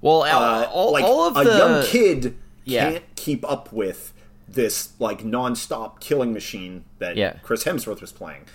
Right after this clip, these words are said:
Speaker 2: Um,
Speaker 1: Well,
Speaker 2: and
Speaker 1: I like
Speaker 2: so
Speaker 1: the whole thing of that, like, he, he's, um, like, they establish really, like, like, I thought the character, the character establishing and the character building,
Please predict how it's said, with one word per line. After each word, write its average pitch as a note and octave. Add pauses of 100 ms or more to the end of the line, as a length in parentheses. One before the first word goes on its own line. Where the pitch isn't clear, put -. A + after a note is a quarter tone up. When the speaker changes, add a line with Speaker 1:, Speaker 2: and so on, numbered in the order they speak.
(340)
Speaker 2:
Um, G2+ (1160)
Speaker 1:
Well, F3+
Speaker 2:
and -
Speaker 1:
I F#3+
like D#3
Speaker 2:
so C#3
Speaker 1:
the E3+
whole E3+
thing D#3
of B2
that, A2
like, G#2+ (100)
he, B2+
he's, B2+
um, G2 (1700)
like, A#2
they B2
establish B2+
really, A2 (200)
like, A#2+ (200)
like, D#3
I F3
thought A#3+
the F#3+
character, C3+ (680)
the -
character E3
establishing G#2+
and G#2
the G2+
character C3
building, F2+